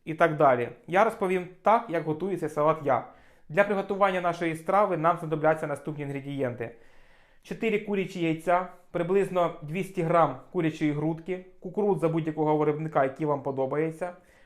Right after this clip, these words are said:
майонез по смаку, по кількості дивитесь, сіль також по кількості, двісті грам крабових паличок, у мене це м'ясо краба, і пів цибулини. Все, кількість інгредієнтів невелика. Почнемо з того, що відваримо наші яйця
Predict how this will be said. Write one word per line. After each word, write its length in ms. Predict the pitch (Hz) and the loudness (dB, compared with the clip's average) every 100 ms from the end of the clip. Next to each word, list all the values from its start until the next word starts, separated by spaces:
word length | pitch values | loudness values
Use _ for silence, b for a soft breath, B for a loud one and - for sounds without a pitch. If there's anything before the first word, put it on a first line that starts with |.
| b | b
майонез 500 | 175 190 196 185 - | 4 4 6 4 2
по 180 | - 175 | 0 0
смаку, 320 | 175 160 156 | 2 0 0
по 140 | 147 | -2
кількості 480 | 147 147 156 156 170 | -2 -6 -6 -6 -6
дивитесь, 520 | 160 175 180 185 190 - b b b _ | -4 -4 -4 -6 -8 -14 b b b _
сіль 240 | - 190 | -4 0
також 320 | 185 165 165 | 0 2 2
по 140 | 165 175 | 2 -6
кількості, 560 | 196 190 208 - 202 202 _ _ _ | -6 -8 -10 -10 -12 -12 _ _ _
двісті 360 | 156 214 220 196 | -6 -4 -2 2
грам 280 | 185 175 160 | 4 4 4
крабових 420 | 180 175 175 165 | 2 2 -2 2
паличок, 400 | 226 220 214 202 160 | 2 2 -2 -8 -4
у 20 | |
мене 240 | 165 180 | -2 -2
це 320 | 165 175 165 160 | 0 0 0 2
м'ясо 320 | 165 160 151 | 0 0 -2
краба, 520 | 185 214 196 196 190 B B B B B B | 2 4 4 0 -2 B B B B B B
і 100 | 208 | -10
пів 280 | 202 240 - | -2 -2 0
цибулини. 520 | 190 165 151 139 131 - - - | 0 2 0 -2 -6 -14 -20 -2
Все, 360 | - 190 190 - - | 4 4 4 -10 -8
кількість 320 | 214 202 190 180 | -6 -4 -8 -8
інгредієнтів 580 | 165 175 190 220 185 | -6 -4 -4 -6 -4
невелика. 540 | 165 170 156 135 127 127 b b b - | -2 2 2 2 -4 -10 b b b -4
Почнемо 440 | 185 208 220 208 | -2 2 2 0
з 40 | |
того, 360 | - 208 165 156 | 2 2 4 2
що 360 | 160 165 139 - - - - - 156 | 4 2 2 -2 -18 -20 -20 -16 -10
відваримо 520 | 170 185 175 160 151 | 0 4 4 4 2
наші 280 | 151 - 151 | -2 -2 0
яйця 440 | 135 139 - 170 | 2 2 -2 -8